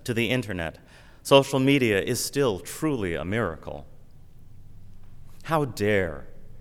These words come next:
we who have access and education and literacy take this gift for granted and ever sink to using it for petty self-aggrandizement or worse, as a tool of oppression and bullying.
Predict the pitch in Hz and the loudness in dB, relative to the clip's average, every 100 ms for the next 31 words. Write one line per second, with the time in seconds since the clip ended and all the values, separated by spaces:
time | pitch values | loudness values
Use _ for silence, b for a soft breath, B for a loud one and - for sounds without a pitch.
0 | - 104 117 135 131 123 113 95 113 127 | -10 -2 2 4 2 2 2 2 2 2
1 | 123 123 110 - B B - 95 90 B | 2 2 2 0 B B -4 -4 -4 B
2 | B B B B B B - 139 135 135 | B B B B B B 2 4 4 0
3 | - 139 123 131 117 104 104 127 131 117 | 2 2 2 0 0 0 2 6 6 6
4 | - 107 - 165 - 165 - 135 127 - | 2 0 2 2 4 0 2 2 0 -2
5 | - 107 113 117 123 135 127 B B B | -8 -2 4 4 4 0 -4 B B B
6 | - 135 - 170 196 - - 208 98 - | -2 0 4 4 4 2 2 2 2 -4
7 | - b b - 156 143 180 196 180 165 | -16 b b -2 2 4 4 4 2 2
8 | - 117 - - - 185 190 185 - 117 | 2 0 -2 -4 4 4 4 0 4 4
9 | 113 92 123 147 143 139 123 139 - 120 | 4 2 4 6 4 4 2 -2 0 0
10 | 110 143 185 190 - B B 123 123 - | 2 4 4 2 -6 B B 2 2 2
11 | 175 165 170 165 120 - - 151 - 139 | 4 6 4 2 0 0 0 0 0 -6
12 | 139 127 107 - 110 98 82 76 69 | -4 -2 -2 0 0 0 -2 -4 -8